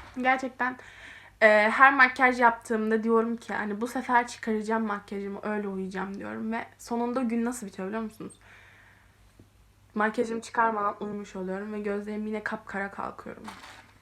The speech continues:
Ben uslanmaz bir başına buyruğum. Gerçekten. Ne kadar kendimi plan yapsam da planlara uymuyorum. Ya gerizekalıyım herhalde. Sizler ne yapıyorsunuz? İyi misiniz? Ben evde canım sıkılıyor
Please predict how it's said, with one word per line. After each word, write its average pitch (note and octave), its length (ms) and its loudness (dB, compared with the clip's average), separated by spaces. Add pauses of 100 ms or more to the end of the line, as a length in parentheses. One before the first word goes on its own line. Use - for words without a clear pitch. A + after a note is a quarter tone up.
(160)
Ben E4 200 8 (400)
uslanmaz C4 640 0
bir A#3+ 160 -6
başına A#3+ 440 -6
buyruğum. G#3+ 400 -6 (1040)
Gerçekten. G#3+ 720 0
Ne C4 120 -6
kadar D4+ 340 0
kendimi C4 520 -4 (120)
plan B3 240 2
yapsam B3 520 -4
da C#4 100 -4
planlara A#3 460 -2
uymuyorum. F#3+ 800 -6
Ya G3+ 40 -8
gerizekalıyım G3+ 840 -8
herhalde. G3 400 -12 (720)
Sizler F#4 380 0
ne E4+ 40 2
yapıyorsunuz? A3 760 -4
İyi D4 200 -10
misiniz? A3 500 -14 (120)
Ben C#4 280 -2 (260)
evde B3 340 0
canım B3+ 260 -6
sıkılıyor - 720 -4